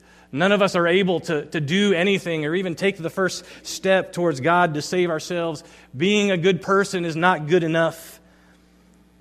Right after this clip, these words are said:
Rituals and religion cannot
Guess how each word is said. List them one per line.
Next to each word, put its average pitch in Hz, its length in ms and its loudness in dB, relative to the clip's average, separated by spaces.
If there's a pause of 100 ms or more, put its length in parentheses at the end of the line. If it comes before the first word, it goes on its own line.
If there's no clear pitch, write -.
(340)
Rituals 196 840 2
and 170 260 -2
religion 170 720 0
cannot 170 560 -2